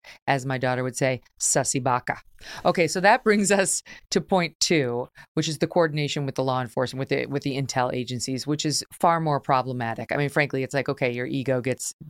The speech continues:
dinged up when they shadow ban you and they don't disclose it and they say they don't do it. So those are problems. But coordination with the government on suppressing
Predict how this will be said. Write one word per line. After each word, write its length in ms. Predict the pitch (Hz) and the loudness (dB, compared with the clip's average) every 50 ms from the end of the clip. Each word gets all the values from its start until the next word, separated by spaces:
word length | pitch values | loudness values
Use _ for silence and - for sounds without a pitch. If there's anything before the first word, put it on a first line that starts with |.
| - 139 | -10 -4
dinged 300 | 131 135 147 139 139 123 | 0 0 0 0 0 0
up 140 | 139 131 - - | 0 0 0 -2
when 120 | 135 127 | -4 -4
they 100 | 127 127 | -2 -2
shadow 320 | 120 - 143 139 135 131 | 0 2 4 4 4 2
ban 200 | 117 131 127 127 | 0 -2 -4 -4
you 100 | 127 131 | -4 -4
and 80 | 131 131 | -2 0
they 60 | 135 | 0
don't 160 | 135 143 139 | 0 0 0
disclose 460 | 135 123 - - - 156 139 131 123 123 | -2 -4 -4 0 2 2 2 2 2 0
it 100 | 143 139 | -2 -2
and 100 | 131 139 | 0 -2
they 100 | 143 135 | -2 0
say 180 | - 160 151 | 0 0 2
they 80 | 139 139 | 2 2
don't 220 | 135 135 131 120 | 0 0 -2 -2
do 160 | - 147 143 | 0 2 2
it. 100 | 131 - | 2 0
So 100 | - - | 0 -2
those 160 | 143 156 170 160 | -2 -2 0 0
are 140 | 143 127 - - - - - - - _ | 0 -2 -2 -8 -18 -18 -18 -18 -6 _
problems. 500 | - 254 240 196 143 151 147 147 143 - | 6 6 6 6 6 2 0 -2 -2 0
But 280 | - - 156 151 151 - - - - - - - | 2 2 4 4 2 -2 -8 -20 -20 -20 -16 -12
coordination 640 | - - - 320 370 359 240 247 254 254 220 233 214 | -4 2 4 4 4 6 4 2 2 2 2 0 0
with 140 | 190 190 - | 0 0 0
the 60 | - | -2
government 460 | 143 - 175 180 180 170 160 147 139 - - | 2 4 6 6 6 4 0 -2 -4 -2 -2
on 100 | 147 147 | -2 -2
suppressing 640 | - - 147 - - 190 - - - 165 151 147 | -2 -4 -2 2 4 4 4 4 2 0 -2 -2